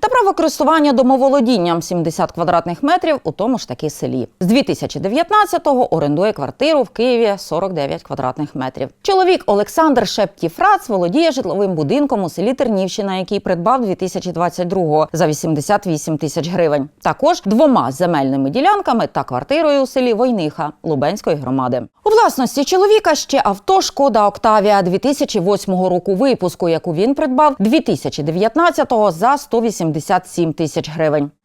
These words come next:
Доходи чоловіка Анастасія не декларує. Її ж заробітна плата за дві тисячі двадцять четвертий рік — п'ятсот п'ятдесят сім тисяч сімсот сорок шість гривень.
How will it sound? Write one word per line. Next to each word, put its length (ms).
Доходи 440
чоловіка 480
Анастасія 720
не 260
декларує. 640
Її 340
ж 60
заробітна 500
плата 360
за 120
дві 160
тисячі 380
двадцять 360
четвертий 500
рік — 220
п'ятсот 480
п'ятдесят 580
сім 300
тисяч 560
сімсот 640
сорок 460
шість 420
гривень. 460